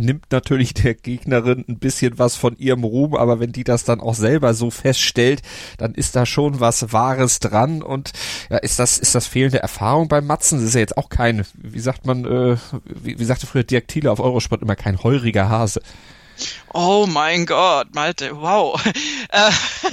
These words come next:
Speaker 1: Ich, ich merk grad, das könnte,
Speaker 2: Erinnerungen
Speaker 1: das könnte in
Speaker 2: werden
Speaker 1: dem
Speaker 2: wach.
Speaker 1: Fall sogar frauenfeindlich ausgelegt werden. So war's gar nicht gemeint. Das war einfach nur ein Zitat.
Speaker 2: Nee,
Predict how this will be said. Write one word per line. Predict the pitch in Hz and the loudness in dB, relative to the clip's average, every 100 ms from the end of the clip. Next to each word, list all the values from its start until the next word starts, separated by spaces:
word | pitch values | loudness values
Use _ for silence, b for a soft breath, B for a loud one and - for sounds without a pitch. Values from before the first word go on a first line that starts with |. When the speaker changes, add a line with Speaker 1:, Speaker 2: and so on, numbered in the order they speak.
| 339 | -2
Speaker 1:
Ich, | 113 110 | -2 0
ich | 117 | 2
merk | 131 | 2
grad, | 127 - | 2 2
das | 131 | 4
könnte, | 320 | 4
Speaker 2:
Erinnerungen | 160 160 226 | 4 2 2
Speaker 1:
das | 135 | 2
könnte | 185 160 160 | 4 4 2
in | |
Speaker 2:
werden | 147 | 4
Speaker 1:
dem | 156 160 | 4 2
Speaker 2:
wach. | - | 2
Speaker 1:
Fall | 156 139 | 2 2
sogar | 139 135 | 2 2
frauenfeindlich | - 131 139 131 117 107 107 | 2 0 0 2 0 0 -2
ausgelegt | 110 - 107 104 113 | -2 0 0 2 0
werden. | 104 | 0
So | 110 | 0
war's | 120 - | 0 2
gar | 117 | 2
nicht | 113 - | 2 -2
gemeint. | 113 113 101 | 0 2 0
Das | 98 | 0
war | 110 | 0
einfach | 107 110 | 2 0
nur | 110 107 | 0 0
ein | |
Zitat. | 117 - 107 98 | 0 2 2 2
Speaker 2:
Nee, | 101 196 | 2 0